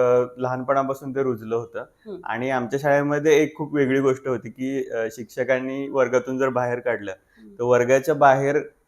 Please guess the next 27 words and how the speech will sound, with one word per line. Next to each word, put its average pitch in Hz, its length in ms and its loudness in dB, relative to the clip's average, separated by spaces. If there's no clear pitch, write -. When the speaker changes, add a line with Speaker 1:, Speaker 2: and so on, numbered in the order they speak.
Speaker 1:
न 131 160 2
थांबता 131 360 -4
तुम्ही 139 260 0
लायब्ररीत 131 400 6
जाऊन 135 200 0
बसा, 107 300 -2
एक 113 180 -4
अशी 117 200 -4
आम्हाला 123 460 -4
सूचना 120 360 -10
होती. 110 300 -10
त्यामुळे 127 340 0
कधी 139 220 6
आम्हाला 147 300 6
वर्गातून 139 440 4
बाहेर 135 280 2
काढतील 127 420 0
आणि 127 200 -2
आम्ही 127 240 -4
लायब्ररीत 120 300 0
जाऊन 120 260 -6
बसू 110 280 -4
असं 107 260 -6
ते 123 120 -6
आम्हाला 120 300 -2
व्हायचं. 120 360 -10
Speaker 2:
हम्म. 196 480 -14